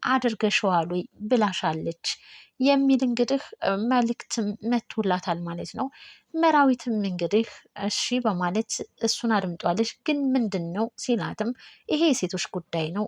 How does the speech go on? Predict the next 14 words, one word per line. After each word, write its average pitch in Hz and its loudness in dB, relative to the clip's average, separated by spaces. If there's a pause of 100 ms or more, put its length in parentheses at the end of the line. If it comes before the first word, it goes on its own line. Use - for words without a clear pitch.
(140)
በማለትም 214 0
እንግዲህ 180 -4 (160)
መራዊት 254 2
መልሳለታለች። 170 -2 (440)
ስልኩ 320 0
ብቻ 269 -2
ሳይሆን 233 2
እንግዲህ 185 -2 (280)
መራዊት 240 2 (500)
የናሆም 233 2
እናት 208 0
እንግዲህ 214 0 (320)
መራዊት 269 2
ጋር 202 0